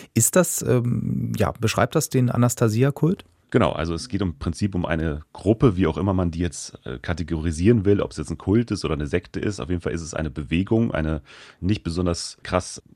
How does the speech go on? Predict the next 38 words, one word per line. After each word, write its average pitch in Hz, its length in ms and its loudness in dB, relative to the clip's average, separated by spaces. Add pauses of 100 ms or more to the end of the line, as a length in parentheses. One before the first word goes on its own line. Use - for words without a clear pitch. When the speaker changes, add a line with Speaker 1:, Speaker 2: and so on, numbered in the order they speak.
(100)
Speaker 2:
organisierte 107 640 2
Gruppe - 420 0
auch. 107 240 0 (340)
Es 85 200 -4
ist - 360 -6
eine 87 240 0 (120)
Gruppe, 104 320 0
die 95 300 -4
aus 78 200 -4
Russland 85 340 -2
kommt. 123 320 2
Also 82 160 -2
da 80 280 -2 (320)
gibt's 92 200 -8
diese 78 220 -8
Bücher, 104 400 0
ne, 92 160 0
die 90 140 -4
seit 76 280 -4
Mitte 90 220 -2
der 78 120 -2
neunziger 78 420 -2
erschienen 110 380 0
sind 101 260 0
vom 73 400 -4
russischen 82 340 -4
Autor 80 340 -2
Wladimir 80 320 -2
Migre. 78 520 0 (400)
Und 101 400 0 (160)
aus 110 240 2
diesen 101 260 0
Büchern 110 340 0
hat 101 120 -2
sich 98 100 -8
eine, 98 320 0
eine 92 160 -2
Weltanschauung 76 800 2